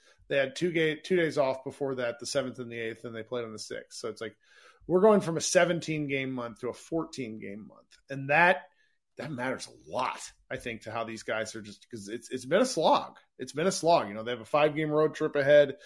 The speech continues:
Uh, the, the cushion that they've created for themselves, I think, is very nice because even though, yes, we're probably gonna come in here pissed if they get waxed by the Celtics, 'cause that's just what the nature, that's what I, I created the space for. But if they, you know,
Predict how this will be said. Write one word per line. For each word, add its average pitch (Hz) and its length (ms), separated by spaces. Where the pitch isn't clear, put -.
Uh, 131 240
the, 135 260
the 135 100
cushion 170 380
that 151 160
they've 151 140
created 160 340
for 160 80
themselves, 151 500
I 139 60
think, 135 200
is 123 100
very 139 280
nice 135 360
because 127 380
even 139 160
though, 139 120
yes, 135 440
we're 135 140
probably 147 320
gonna 143 160
come 135 180
in 135 80
here 131 140
pissed 127 380
if - 80
they 127 120
get 113 140
waxed 117 440
by 113 140
the 104 60
Celtics, 107 580
'cause 104 120
that's 107 200
just - 180
what 113 140
the 117 80
nature, 113 440
that's 135 240
what 123 240
I, 123 220
I 117 120
created 131 480
the 120 60
space - 340
for. 123 300
But 165 260
if 160 200
they, 143 340
you 147 100
know, 117 140